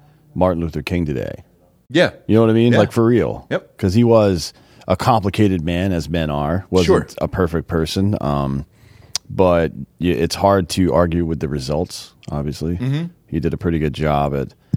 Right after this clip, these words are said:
Speaker 1: uh, establishing a, a methodology that was both effective and ethical, right?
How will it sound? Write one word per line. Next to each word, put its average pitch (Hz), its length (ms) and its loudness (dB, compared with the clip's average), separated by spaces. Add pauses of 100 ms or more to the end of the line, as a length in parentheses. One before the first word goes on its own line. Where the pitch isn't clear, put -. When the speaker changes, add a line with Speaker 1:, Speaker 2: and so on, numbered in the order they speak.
(440)
Speaker 1:
uh, 67 260 -2
establishing 92 1120 0
a, 76 480 -4 (960)
a 82 120 0
methodology 95 960 2
that 87 140 0
was 76 200 -4
both 85 560 -2
effective 87 920 0 (120)
and 80 480 -2
ethical, 58 640 -6 (480)
right? 76 260 -2